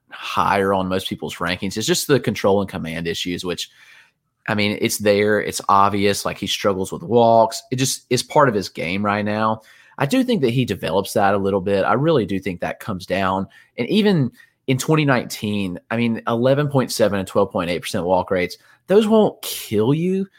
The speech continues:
And I do think that he can get down in, like, the nine to ten percent range, 'cause the, the Indians do a great job with developing pitchers, and they really do a good job of getting these guys to get their,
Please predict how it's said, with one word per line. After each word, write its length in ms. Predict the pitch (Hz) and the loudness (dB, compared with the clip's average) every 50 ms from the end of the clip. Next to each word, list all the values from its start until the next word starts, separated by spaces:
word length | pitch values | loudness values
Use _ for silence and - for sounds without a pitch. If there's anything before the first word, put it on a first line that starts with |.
| _ _ _ _ _ _ _ - | _ _ _ _ _ _ _ 0
And 80 | 143 | 2
I 80 | 156 147 | 2 2
do 240 | 139 139 175 202 208 | 2 2 2 0 2
think 220 | 214 208 170 120 | 0 0 0 0
that 80 | 110 107 | 0 0
he 120 | 123 123 | 0 0
can 120 | 120 127 110 | 0 0 0
get 160 | 104 98 - | 0 0 0
down 180 | 92 85 95 | -2 -2 -2
in, 80 | 101 101 | -2 -2
like, 160 | 90 87 - | -2 -4 -4
the 100 | - 90 | -6 -6
nine 360 | 90 87 85 85 87 101 101 | -6 -6 -4 -2 -2 -2 -2
to 60 | 95 87 | -2 -4
ten 280 | - - - 107 92 | -6 -6 -6 -4 -4
percent 340 | - 101 90 - 104 90 - | -2 -4 -4 -2 -4 -4 -2
range, 300 | - - 90 92 - - | -2 -2 -2 -2 -2 -2
'cause 140 | - 156 143 | 0 2 4
the, 140 | 160 147 - _ - | 2 2 2 _ -2
the 160 | 143 156 160 | 0 2 4
Indians 300 | 175 196 208 214 190 139 | 4 4 4 2 2 4
do 160 | 151 175 175 | 4 6 6
a 40 | 147 | 4
great 280 | 101 - 107 104 107 104 | 4 2 2 2 2 2
job 300 | - 101 90 95 98 95 | 0 0 2 2 0 0
with 100 | 95 90 | -4 -6
developing 540 | 98 92 - 90 90 90 92 - 90 87 - | -6 -8 -6 -4 -4 -4 -6 -6 -10 -12 -10
pitchers, 480 | - - 98 - - - - - - - - - - - - | -8 -6 -6 -6 -6 -8 -10 -12 -12 -14 -18 -20 -20 -10 -4
and 120 | 120 120 117 | 0 2 2
they 100 | 120 117 | 2 4
really 280 | 104 113 123 135 135 | 4 4 2 2 2
do 180 | 107 123 117 110 | 2 2 0 0
a 40 | 98 | 0
good 140 | 107 104 | 0 -2
job 220 | 92 107 95 95 90 | 0 0 0 0 0
of 80 | - | -2
getting 200 | - 104 98 104 | -2 -2 -2 -2
these 200 | 104 101 95 - | -2 -4 -4 -4
guys 280 | - 92 82 82 95 - - | -4 -2 -2 -2 -4 -6 -6
to 260 | - 101 90 87 90 - _ _ _ _ _ _ _ _ _ _ - | -6 -6 -4 -4 -6 -8 _ _ _ _ _ _ _ _ _ _ -4
get 180 | - 123 120 - | -2 0 2 4
their, 360 | 123 113 107 104 104 107 | 4 6 6 4 2 -2